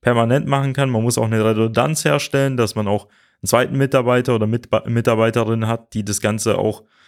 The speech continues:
übernehmen kann. Das Ganze führt aber dazu, dass sie ganz andere Kundenerfahrungen realisieren können und viel schnellere und kürzere und direktere Wege ermöglichen.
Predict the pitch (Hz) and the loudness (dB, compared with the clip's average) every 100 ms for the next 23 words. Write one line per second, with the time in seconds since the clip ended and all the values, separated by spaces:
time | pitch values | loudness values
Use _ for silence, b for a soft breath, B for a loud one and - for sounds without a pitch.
0 | b 101 101 113 151 156 156 160 b b | b -2 2 2 2 0 -2 -2 b b
1 | b b b _ _ _ _ 110 - 165 | b b b _ _ _ _ -2 0 0
2 | 233 175 - 165 151 143 139 190 185 143 | 2 0 2 2 2 2 2 0 -2 -2
3 | 135 123 147 175 160 147 139 196 190 143 | -2 0 0 0 0 -2 -2 -2 0 0
4 | - 120 117 117 110 110 110 110 98 107 | 0 0 0 -2 -2 0 2 2 0 0
5 | 117 110 123 131 156 165 _ _ _ _ | -2 -2 -2 -2 -4 -6 _ _ _ _
6 | _ _ _ 165 208 208 - _ _ _ | _ _ _ 2 2 -2 -8 _ _ _
7 | - 190 214 196 - 143 170 170 165 156 | -2 0 0 -2 0 2 2 2 2 -2
8 | 147 147 156 151 151 143 131 117 135 - | -4 -2 -2 -2 -2 -2 0 0 0 0
9 | 135 123 117 131 113 98 92 95 92 - | 2 2 2 2 0 0 -2 -4 -8 -8
10 | 90 | -14